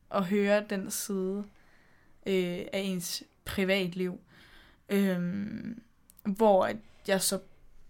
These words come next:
alligevel fik noget igen, som også kunne mærke var meget sårbart for ham. Øhm, og hvor jeg kommer hjem, og vi skriver, og jeg får sådan en besked med sådan, vi skriver bare om, at det havde været mega fedt og alt muligt.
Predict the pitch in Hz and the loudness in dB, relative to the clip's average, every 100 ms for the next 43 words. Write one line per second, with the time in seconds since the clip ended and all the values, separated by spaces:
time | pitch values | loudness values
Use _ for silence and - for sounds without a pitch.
0 | - - 196 208 247 220 185 - - 190 | -12 -4 0 2 4 2 2 -4 -6 -4
1 | 190 180 180 175 196 208 254 277 - 202 | -2 0 -2 -2 0 0 -2 -4 -4 -2
2 | 180 - - - 185 180 - 190 185 - | -2 -4 -8 -2 0 0 -2 -4 0 0
3 | - - 220 208 190 196 - 185 185 196 | 0 -2 4 6 6 4 2 0 2 -2
4 | - - 175 180 208 240 - - - - | -2 -4 -2 0 0 -4 -10 -20 -20 -20
5 | - - _ - 226 208 190 180 175 - | -20 -20 _ 4 4 4 2 -2 -6 -8
6 | - - - _ - 202 208 202 - 208 | -12 -16 -20 _ -2 2 2 2 0 0
7 | 190 180 269 269 247 202 190 - - - | 0 0 2 2 2 0 2 2 2 2
8 | 285 269 208 214 185 180 - - - - | 2 2 0 -2 -4 -8 -12 -20 -20 -6
9 | 208 247 233 208 220 190 185 - - 254 | -4 2 0 0 -4 -2 -2 -2 0 0
10 | 240 - 190 185 - 196 180 190 - _ | -2 -4 -6 -6 -4 -4 -4 -6 -12 _
11 | - - _ - 202 - 208 190 185 185 | -20 -20 _ -2 0 2 2 2 2 0
12 | 190 185 180 180 185 180 - 277 277 - | -4 -2 -2 -2 -4 -6 0 0 0 -2
13 | 202 190 202 214 190 196 202 202 | 0 2 0 0 0 0 -2 -4